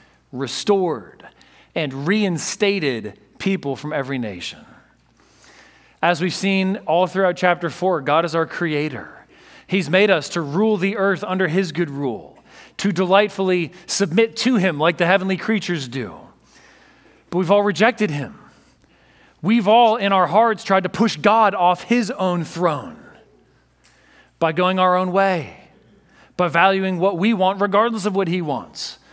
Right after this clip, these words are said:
by living for the fulfillment of our own sinful and selfish desires, by refusing to give God thanks and acknowledge him as supreme, by living our lives as if we're the most worthy of devotion, of obedience, of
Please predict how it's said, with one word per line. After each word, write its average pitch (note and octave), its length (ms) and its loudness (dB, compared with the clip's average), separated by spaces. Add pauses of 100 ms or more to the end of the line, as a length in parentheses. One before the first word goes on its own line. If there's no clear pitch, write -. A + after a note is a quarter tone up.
(280)
by E3+ 140 2
living G3+ 360 2
for F3 180 0
the F#3 100 -2
fulfillment G#3 400 2
of E3+ 80 0
our F#3 140 4
own G#3+ 220 0
sinful G#3+ 460 0
and E3 80 -4
selfish G#3 320 0
desires, F#3+ 920 -2 (680)
by A3+ 80 6
refusing A3 400 2
to G#3+ 60 0
give G3+ 200 0
God G#3 220 6
thanks B3+ 340 2
and G#3 100 0
acknowledge G#3 520 2
him A3+ 100 4
as G#3+ 180 4
supreme, E3+ 600 -2 (1000)
by - 80 -8
living G#3+ 260 0
our G3 120 4
lives F#3 320 4
as D#3+ 120 -4
if E3+ 240 -4 (460)
we're C4+ 220 0
the F#3 100 -2
most D3+ 440 -4 (580)
worthy C3 720 -6 (600)
of B2+ 140 -10
devotion, A#2+ 640 -6 (800)
of D#3 140 -6
obedience, C3 640 -6
of B2+ 100 -8